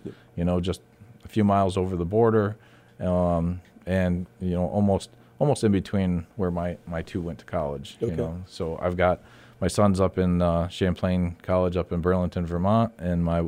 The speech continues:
Speaker 2: uh, daughter is actually at suny Alfred,
Speaker 1: Okay.
Speaker 2: which is out in the Finger Lakes.
Speaker 1: Beautiful area, both beautiful areas. Um, so, how long have you been with Lanesboro?
Speaker 2: Uh, since July of last year, so about a year and a half now already.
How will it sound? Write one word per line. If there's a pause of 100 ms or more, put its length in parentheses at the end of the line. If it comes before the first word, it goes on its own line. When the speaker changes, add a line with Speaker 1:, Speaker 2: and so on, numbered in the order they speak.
(140)
Speaker 2:
uh,
daughter
is (100)
actually
at
suny
Alfred, (300)
Speaker 1:
Okay. (280)
Speaker 2:
which
is
out
in
the
Finger
Lakes. (760)
Speaker 1:
Beautiful
area,
both
beautiful
areas. (600)
Um, (240)
so, (1080)
how
long
have
you
been
with
Lanesboro? (500)
Speaker 2:
Uh,
since
July
of
last
year,
so
about
a
year
and
a
half
now
already.